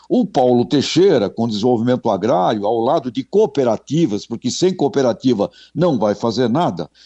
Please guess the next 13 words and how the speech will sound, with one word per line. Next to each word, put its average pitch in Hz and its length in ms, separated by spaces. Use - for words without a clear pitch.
ele 160 220
tem 190 220
a 202 60
missão 170 560
de 127 220
incluir 123 460
na 117 120
economia 139 640
milhões 165 720
de 135 100
pequenos 139 560
produtores 117 560
rurais, 147 440